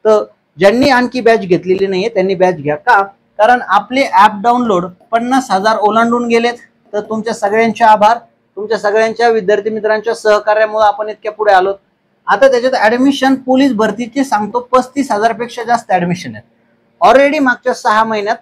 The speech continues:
पस्तीस हजार पेक्षा जास्त विद्यार्थी आपल्याकडे online बॅचला आहेत. तुम्ही पण स्पर्धेत त्यांच्या सोबत राहा, मागे पडू नका. ज्यांना batch घ्यायची, द अकॅडमी ॲप download करा किंवा या नंबरवर WhatsApp-ला हाय message करा.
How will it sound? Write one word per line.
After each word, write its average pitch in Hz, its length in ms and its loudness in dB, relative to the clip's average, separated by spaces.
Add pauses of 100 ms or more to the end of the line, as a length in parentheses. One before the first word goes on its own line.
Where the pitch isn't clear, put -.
पस्तीस 220 340 -4
हजार 214 200 2
पेक्षा 208 280 -6
जास्त 208 240 0
विद्यार्थी 190 500 -2
आपल्याकडे 190 600 -2 (140)
online 175 400 -2
बॅचला 160 400 -2
आहेत. 175 280 2 (400)
तुम्ही 254 180 0
पण 285 180 0
स्पर्धेत 233 420 0 (420)
त्यांच्या 208 320 -2
सोबत 220 400 0
राहा, 180 200 2
मागे 185 400 0
पडू 233 240 2
नका. 175 280 0 (440)
ज्यांना 247 280 0
batch 247 200 2
घ्यायची, 190 560 -2 (180)
द 156 120 0
अकॅडमी 240 580 2
ॲप 226 200 2
download 220 500 0
करा 254 280 2 (480)
किंवा 269 260 2
या 240 180 2
नंबरवर 220 520 2
WhatsApp-ला 185 640 -4
हाय 170 200 -4
message 240 380 -4
करा. 240 240 4